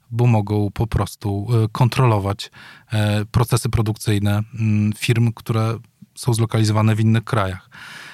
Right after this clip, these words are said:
E, ale, e, ta sytuacja jest też ciekawa dlatego, że, mm, kilka lat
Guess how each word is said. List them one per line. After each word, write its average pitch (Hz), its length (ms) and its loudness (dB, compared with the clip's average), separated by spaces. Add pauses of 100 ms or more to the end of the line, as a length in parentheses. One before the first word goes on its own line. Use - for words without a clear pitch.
(140)
E, 104 460 0 (140)
ale, 151 380 4
e, - 60 -14 (580)
ta 160 100 2 (120)
sytuacja - 400 -2
jest 185 100 2
też - 140 -2
ciekawa 175 300 2
dlatego, 165 340 2
że, 151 160 2
mm, 117 920 0
kilka 180 360 0
lat 120 140 2